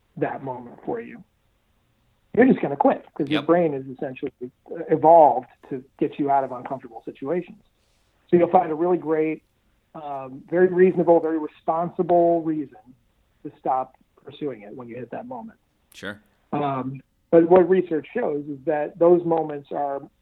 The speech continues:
Speaker 1: are eased and mitigated when we have interpersonal connection with people. So when you know that the moment that you're struggling with is the same as the moment that those four people that are sitting across the table from you have experienced, and that you've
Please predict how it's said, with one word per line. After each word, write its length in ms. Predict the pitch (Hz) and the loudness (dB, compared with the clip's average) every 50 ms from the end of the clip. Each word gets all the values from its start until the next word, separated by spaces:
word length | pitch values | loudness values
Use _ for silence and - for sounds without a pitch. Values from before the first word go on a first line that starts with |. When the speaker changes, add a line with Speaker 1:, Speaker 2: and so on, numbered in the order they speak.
| _ _ _ | _ _ _
Speaker 1:
are 280 | - 139 139 135 147 - - | -14 -12 -12 -10 -12 -10 -6
eased 400 | 170 165 160 151 147 139 - - | -4 0 0 0 0 0 -4 -10
and 140 | 127 131 139 | -10 -2 0
mitigated 540 | 160 170 165 147 127 139 123 120 117 120 | 2 2 2 2 0 -4 -6 -6 -10 -16
when 140 | 120 127 - | -20 -20 -18
we 100 | 127 123 | -16 -12
have 180 | 127 135 127 120 | -10 -10 -8 -8
interpersonal 720 | 113 131 127 127 117 - - 127 120 - - 127 - - | -8 -8 -6 -8 -8 -4 -4 -4 -4 -4 -6 -6 -6 -6
connection 500 | - - 123 113 110 110 - - - - - _ _ _ _ _ _ - | -8 -10 -10 -8 -8 -10 -10 -12 -18 -20 -20 _ _ _ _ _ _ -12
with 140 | 117 - - | -12 -10 -10
people. 420 | - - - - - - - - _ _ _ - - - _ _ _ _ - - _ _ _ _ _ _ | -14 -16 -14 -12 -14 -16 -16 -20 _ _ _ -20 -20 -20 _ _ _ _ -20 -20 _ _ _ _ _ _
So 380 | - 165 160 160 156 156 - - | 6 6 8 8 6 4 2 -2
when 200 | - 160 170 165 | -2 0 2 4
you 100 | 175 208 | 6 6
know 480 | 262 240 190 180 175 165 156 156 151 151 | 8 8 8 8 6 6 4 2 0 0
that 220 | 147 139 156 151 - | -2 -4 -8 -6 -8
the 60 | 165 | -6
moment 400 | 156 160 165 170 165 160 156 - | -4 -4 -4 -2 -4 -6 -8 -6
that 100 | - 170 | -8 -8
you're 180 | 160 143 139 139 | -8 -8 -10 -10
struggling 460 | - - 147 135 127 135 135 127 127 | -8 -8 -8 -6 -8 -10 -12 -14 -14
with 220 | 131 131 131 127 - - | -12 -12 -12 -12 -10 -4
is 180 | 285 160 147 135 - | -2 -2 -2 -2 -4
the 100 | 143 - - - | -8 -4 2 4
same 380 | 277 311 277 196 147 135 143 | 6 6 6 4 2 0 -2
as 140 | 147 143 143 143 | -4 -4 -2 -2
the 60 | 156 | -2
moment 500 | 160 160 170 175 180 175 170 165 160 160 | 2 4 6 6 6 6 4 2 0 -2
that 140 | - 156 156 | -4 -2 2
those 200 | - 165 160 160 - - _ | 2 2 2 2 0 -4 _
four 160 | 170 170 165 | 2 4 4
people 360 | 160 165 175 165 160 - 156 | 2 2 -2 -2 -2 -2 -2
that 120 | 151 151 | -2 -2
are 80 | 143 143 - | -4 -6 -8
sitting 160 | - 156 151 | -8 -10 -10
across 260 | 135 - - 139 131 - | -8 -6 -4 -4 -4 -6
the 140 | - _ - | -12 _ -12
table 340 | - 127 - 202 151 113 - | -8 -8 -8 -8 -10 -12 -14
from 160 | _ - 107 - | _ -18 -18 -18
you 300 | - - - - - - _ | -18 -20 -20 -20 -20 -20 _
have 260 | - - - - - _ | -10 -8 -8 -8 -10 _
experienced, 600 | - - - - - - - - 196 220 - - _ | -16 -16 -16 -18 -18 -16 -16 -16 -18 -20 -20 -4 _
and 80 | 170 160 | 4 4
that 80 | 185 190 | 6 6
you've 320 | 190 185 175 147 139 - | 6 4 4 4 0 -8